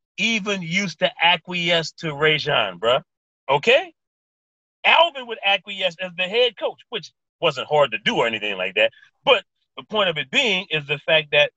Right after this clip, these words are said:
bruh, leadership is everything. And we still, to this day, Dave, let's be honest, who is the leader of this basketball team for the Pelicans? Who?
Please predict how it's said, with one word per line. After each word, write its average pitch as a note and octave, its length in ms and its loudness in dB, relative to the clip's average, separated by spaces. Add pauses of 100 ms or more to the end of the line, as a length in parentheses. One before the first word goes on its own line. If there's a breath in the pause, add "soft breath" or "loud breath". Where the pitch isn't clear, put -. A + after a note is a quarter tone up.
bruh, D3+ 200 2 (640)
leadership D#3 800 0 (680)
is D#3+ 320 2
everything. C#3+ 680 -2 (760)
And D#3 240 2
we A3+ 200 -4
still, A3 520 -4
to G#3 180 -8
this F3 240 -6
day, E3 320 -2
Dave, E3+ 440 0
let's F3+ 160 -2
be C#3 140 0
honest, G2+ 220 0 (680)
who D4+ 240 4
is A3+ 200 4
the G3+ 140 4
leader G#3+ 520 0
of E3+ 160 2
this A#3 160 -4
basketball F#3 560 2
team G#2 200 -6
for - 80 -12
the D#2+ 60 -12
Pelicans? F2 240 -10 (420)
Who? G4+ 300 4